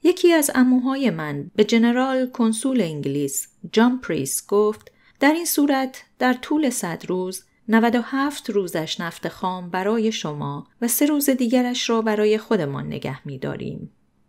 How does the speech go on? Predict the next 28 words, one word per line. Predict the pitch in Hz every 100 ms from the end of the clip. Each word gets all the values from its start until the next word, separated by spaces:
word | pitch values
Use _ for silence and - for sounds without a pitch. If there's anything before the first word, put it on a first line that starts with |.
| _ _ _ _ _ _ -
انگلیسی‌ها | 294 302 302 302 302 330 320
از | 262
ادامه | 233 220 220 233 247
مذاکرات | 190 175 147 147 151 147 143 143
سر | - 185 151
باز | - 143 -
زدند | - - - - 175 - _ -
تا | 190
اینکه | 165 175 180 196
عموزاده | 190 185 190 202 202 233 226
دیگری | 226 220 247 247 233 226
جای | 247 247 233
این | 208 185
عموی | 160 151 143 139
مرا | 143 143 147
گرفت | 143 165 208 214 214 - _ _
و | 269
سه | 285 285
درصد | 233 208 - 190 165
مورد | 151 147 143 143 143
بحث | 190 196 190 -
همچنان | - 214 208 240 233 247 226
باقی | 214 208 240
ماند | 226 220 208 196 - -
و | 185
دگرگونی | 185 185 170 156 147 143 139 143 143
پیش | - 170 151 -
نیامد | 151 139 135 131 147 -